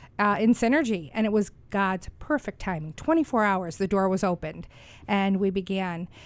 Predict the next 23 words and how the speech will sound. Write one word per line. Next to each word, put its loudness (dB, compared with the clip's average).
And 4
I'll 6
tell 2
ya, 0
this 0
has 0
been 0
a -2
real 0
eye-opener 0
for -2
me, 0
and -2
again, 0
very 4
humbling, -2
because -2
for -2
thirty 0
years 0
practicing 0
Western 2
medicine, -2